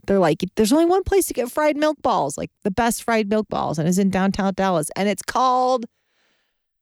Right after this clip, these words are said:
no, still don't have it. Okay, then we're, we're recording. We're in the recording booth. We cannot Google these things. So, all right, while I was in Dallas, and I went for this long walk,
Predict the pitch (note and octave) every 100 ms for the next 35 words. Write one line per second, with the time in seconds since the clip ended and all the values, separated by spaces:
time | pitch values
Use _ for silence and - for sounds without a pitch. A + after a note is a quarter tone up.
0 | _ _ - D#3+ E3 D#3+ _ _ - -
1 | E3 D#3 D#3 G#3 - _ - G#3+ G3+ -
2 | - _ - F3 F3+ F3+ - F3 G#3 G3
3 | E3 F#2+ - G#3 C4 C4+ - A#3 G#3+ G3
4 | - F3+ - F3+ D#3+ E3+ E3+ D3+ D3 -
5 | - - A3+ G3 - - - _ - B3
6 | A3+ D#3+ - F3+ A#3 E4 F#4+ D4 A#3 G#3+
7 | G3 D#3+ D3+ A#3+ - G3 G#3+ A3 C4+ C4
8 | C#4+ C4 B3+ C4 C4 B3 A#3+ G#3 F3 A3+